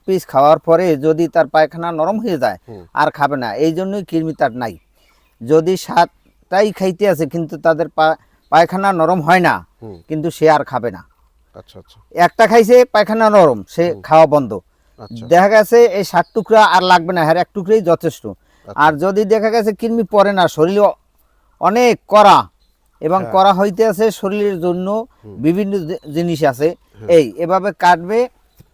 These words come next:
Speaker 1: এই
Speaker 2: দেখা
Speaker 1: সুন-
Speaker 2: যায় ওর চাইতে আরো সুন্দরভাবে লম্বা লম্বা করে কাট-, কাটা যায়, ঠিক না?
Speaker 1: হ্যাঁ, সুন্দর করে কাটতে এতটুকু পরিমাণ একটা টুকরো বানাইবে।
Speaker 2: হুম।
Speaker 1: এই এক টুকরো খাইলে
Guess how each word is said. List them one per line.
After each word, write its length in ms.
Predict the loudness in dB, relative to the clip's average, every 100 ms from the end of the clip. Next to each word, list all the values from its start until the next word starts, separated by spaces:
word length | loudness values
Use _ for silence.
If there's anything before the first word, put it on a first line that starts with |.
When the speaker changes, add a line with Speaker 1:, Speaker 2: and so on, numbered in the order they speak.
| _ -4
Speaker 1:
এই 280 | -2 -2 -8
Speaker 2:
দেখা 200 | -8 -4
Speaker 1:
সুন- 100 | -4
Speaker 2:
যায় 100 | -2
ওর 120 | -4
চাইতে 280 | -4 -4 -2
আরো 120 | -4
সুন্দরভাবে 600 | -6 -8 -6 -4 -4 -2
লম্বা 260 | -4 -4 -4
লম্বা 260 | -4 -6
করে 180 | -8 -10
কাট-, 320 | -12 -12 -10 -10
কাটা 200 | -10 -10
যায়, 160 | -14
ঠিক 180 | -18 -16
না? 180 | -16 -10
Speaker 1:
হ্যাঁ, 240 | -2 -2 -2
সুন্দর 380 | -6 -2 -2
করে 180 | -2 -4
কাটতে 480 | 0 -2 2 0 0 _ _ _ -2
এতটুকু 400 | -2 0 -2 -2
পরিমাণ 480 | -2 -2 -2 -4 -6
একটা 260 | -10 -6 -6
টুকরো 420 | -6 -8 -6 -2
বানাইবে। 520 | -2 -2 0 2 2 0 _
Speaker 2:
হুম। 160 | -20 -20 _ 0
Speaker 1:
এই 300 | 2 2 -2 _ _ _ -2
এক 180 | -2 0
টুকরো 280 | -6 -2 -2
খাইলে 440 | 2 2 2 -2